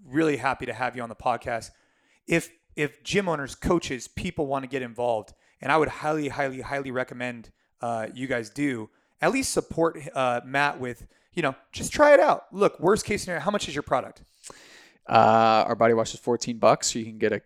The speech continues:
Speaker 2: a kit for, a travel kit for twenty that has
Speaker 1: So
Speaker 2: all three.
Speaker 1: you might get a life-changing product for
Speaker 2: That's right.
Speaker 1: fourteen or twenty bucks.
Speaker 2: Yeah.
Speaker 1: Worst case scenario, you don't like it. You, you
Speaker 2: Yeah.
Speaker 1: email Matt and tell him his product sucks.
Speaker 2: You
Speaker 1: and
Speaker 2: can email me directly. Totally fine with that.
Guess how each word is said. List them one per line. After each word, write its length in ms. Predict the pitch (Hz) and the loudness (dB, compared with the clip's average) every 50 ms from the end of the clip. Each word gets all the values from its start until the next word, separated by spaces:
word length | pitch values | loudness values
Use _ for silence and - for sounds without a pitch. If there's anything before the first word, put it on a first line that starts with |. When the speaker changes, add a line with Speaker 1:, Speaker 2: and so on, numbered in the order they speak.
| - | -10
Speaker 2:
a 80 | - 113 | -14 -14
kit 280 | - - - 135 123 - | -10 2 4 4 4 4
for, 540 | - - - 113 110 110 110 110 107 104 - | 2 -4 -4 -2 0 2 2 2 2 2 0
a 80 | - 113 | -4 -6
travel 300 | - - 117 117 104 110 | 2 4 4 4 4 2
kit 220 | - - 135 - | -2 -2 -4 -2
for 180 | - - 117 110 | -2 -4 -4 -4
twenty 380 | - - 131 123 110 95 - _ _ | -2 -4 -4 -4 -4 -8 -12 _ _
that 80 | - - | -14 -10
has 100 | 117 101 | -2 0
Speaker 1:
So 180 | 156 147 143 | 2 2 2
Speaker 2:
all 80 | 143 117 | 0 -2
three. 180 | - 117 104 101 | -4 -4 -6 -4
Speaker 1:
you 100 | 143 170 | -4 -2
might 160 | 175 175 175 | -2 -2 0
get 100 | - 170 | 0 -2
a 60 | 151 | 0
life-changing 640 | 139 151 165 175 - - 196 180 170 147 160 156 151 | 2 2 2 2 0 -2 -4 -4 -4 -6 -8 -8 -2
product 360 | - 165 156 170 196 190 - | 0 2 4 4 2 2 -2
for 80 | - | -6
Speaker 2:
That's 120 | 139 - - | -6 -2 0
right. 80 | - | 0
Speaker 1:
fourteen 200 | 123 - - 175 151 | 0 0 -2 -6 -6
or 20 | |
twenty 240 | - - - 165 156 | -2 -2 0 -2 2
bucks. 400 | 143 165 185 196 214 - - - - | 4 6 6 6 4 2 -4 -12 -12
Speaker 2:
Yeah. 180 | - - 131 - - _ | -12 -12 -14 -14 -10 _
Speaker 1:
Worst 320 | 165 160 180 180 - - | 2 4 4 4 4 4
case 220 | - 208 185 185 - | 4 6 6 6 4
scenario, 380 | - 196 175 175 180 190 196 | 2 0 2 4 6 6 6
you 100 | 185 165 | 6 6
don't 180 | 165 175 175 170 | 6 6 6 6
like 220 | 170 175 180 185 | 4 4 4 4
it. 220 | 220 214 208 - - | 4 2 2 0 -4
You, 320 | 165 160 165 156 160 - - _ _ _ - - | -4 -2 -2 -2 -2 -6 -14 _ _ _ -14 -8
you 140 | - 170 170 | -6 -2 0
Speaker 2:
Yeah. 140 | 143 117 - | 0 2 2
Speaker 1:
email 260 | 190 190 196 185 175 | 4 6 6 6 6
Matt 300 | 170 165 170 190 202 180 | 6 6 6 6 4 2
and 100 | 165 151 | -2 0
tell 160 | - 175 175 | 2 2 4
him 60 | 170 | 4
his 140 | 160 156 - | 2 -2 0
product 360 | - - 170 175 165 - - | 2 2 4 4 2 0 0
sucks. 400 | - - - 180 180 - - - | -2 0 4 6 4 4 4 0
Speaker 2:
You 60 | - 175 | -2 0
Speaker 1:
and 60 | 151 | 0
Speaker 2:
can 80 | 131 127 | 2 0
email 240 | 123 117 113 113 | 2 2 0 0
me 140 | 113 113 113 | 0 -2 0
directly. 360 | 113 110 107 113 - - - - _ _ | 2 2 2 2 0 -6 -12 -16 _ _
Totally 240 | - - 120 120 110 | -2 0 2 2 2
fine 180 | - - 104 101 | 0 -2 -4 -6
with 120 | - - | -8 -8
that. 180 | - - - | -8 -8 -8